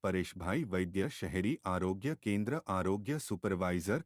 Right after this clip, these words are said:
રાજુભાઈ રાઠવા, લેબ ટેકનિશિયન રાહુલ ઠક્કર, સ્ક્રીનિંગ કેમ્પ અને આરોગ્ય જાગૃતિ, બંદીવાન કેદીઓ માટે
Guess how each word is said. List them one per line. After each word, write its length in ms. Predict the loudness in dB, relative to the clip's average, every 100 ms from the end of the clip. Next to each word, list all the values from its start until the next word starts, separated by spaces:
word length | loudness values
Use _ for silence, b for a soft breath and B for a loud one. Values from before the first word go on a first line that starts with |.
| _
રાજુભાઈ 720 | -2 0 0 0 0 0 0
રાઠવા, 460 | 0 -2 -2 0 0
લેબ 340 | 2 0 0
ટેકનિશિયન 720 | -2 -2 2 0 0 0 -2 -4 -4
રાહુલ 420 | -2 0 0 0
ઠક્કર, 480 | -2 -8 -2 -2 -2 _ _
સ્ક્રીનિંગ 560 | -8 2 4 6 4 4
કેમ્પ 320 | 2 0 0 0
અને 200 | 2 2 0
આરોગ્ય 500 | 0 2 2 0 -2
જાગૃતિ, 600 | 0 0 2 0 0 -4 -6 _ _
બંદીવાન 600 | 2 4 4 4 4 2
કેદીઓ 460 | 2 2 4 4 4
માટે 340 | 4 2 2